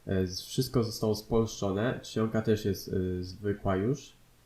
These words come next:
e, ponieważ jest ta, ta, ta czcionka jest bardziej czytelna niż poprzednia, więc, e, tą zostawiłem.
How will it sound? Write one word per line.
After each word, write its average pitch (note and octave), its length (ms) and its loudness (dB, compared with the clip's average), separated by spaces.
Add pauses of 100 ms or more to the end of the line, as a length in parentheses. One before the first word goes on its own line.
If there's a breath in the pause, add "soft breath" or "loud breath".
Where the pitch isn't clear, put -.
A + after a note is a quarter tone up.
(460)
e, G2+ 120 -2
ponieważ A#2 440 0
jest - 180 -6
ta, A#2+ 100 2
ta, C3+ 320 4
ta C3+ 220 2
czcionka B2+ 320 2
jest A#2+ 100 -4
bardziej A#2 300 2
czytelna A2+ 460 6
niż G2 200 0
poprzednia, G#2 560 0
więc, F#2+ 520 -2
e, F2+ 720 -2
tą G2+ 180 0
zostawiłem. G#2+ 600 2